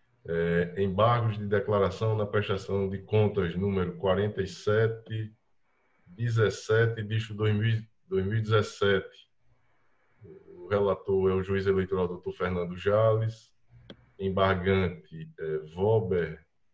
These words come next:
Lopes Pinheiro Júnior, na qualidade de presidente, o advogado doutor Dom Alisson, e também embargante Henrique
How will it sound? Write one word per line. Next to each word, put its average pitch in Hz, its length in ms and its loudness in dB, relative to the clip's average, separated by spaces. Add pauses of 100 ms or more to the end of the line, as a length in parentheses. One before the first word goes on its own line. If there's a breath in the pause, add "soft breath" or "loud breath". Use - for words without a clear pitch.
Lopes 92 500 -4
Pinheiro 87 380 -6
Júnior, 104 440 -2
na 90 120 -4
qualidade 87 420 -4
de - 60 -18
presidente, 101 680 -4
o 98 40 0
advogado 87 500 -4
doutor 87 440 -14
Dom 95 240 -6 (160)
Alisson, 107 680 -4 (1400)
e 87 60 -16
também 95 560 0
embargante 98 1120 -2 (160)
Henrique 101 960 -6